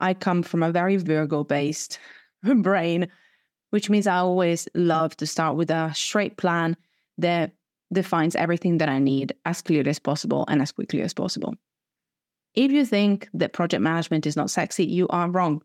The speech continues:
Twenty twenty-four, that proactiveness really shows when it comes to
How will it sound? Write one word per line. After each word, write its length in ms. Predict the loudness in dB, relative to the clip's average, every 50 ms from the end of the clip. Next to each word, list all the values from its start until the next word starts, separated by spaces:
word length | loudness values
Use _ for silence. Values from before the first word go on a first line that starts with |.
| _ -2
Twenty 220 | 0 0 0 2
twenty-four, 540 | 2 0 0 0 0 0 0 0 0 -2 -4 _ _ _ _ _ _ _ _ _ _ _ _ _ -2
that 240 | -2 -2 -2 -2 -2
proactiveness 720 | -2 0 0 -2 -2 -2 -2 -2 0 0 -2 -2 -4 -6 -8 -6 -4
really 480 | 0 2 2 4 4 4 4 4 2 2
shows 580 | -2 -4 -4 -2 0 0 0 0 0 -2 -4 -4
when 220 | -2 0 0 2 0
it 140 | 0 -2
comes 460 | -2 -2 0 2 2 2 0 -2 -6 -4
to 380 | -2 0 2 2 2 0 -2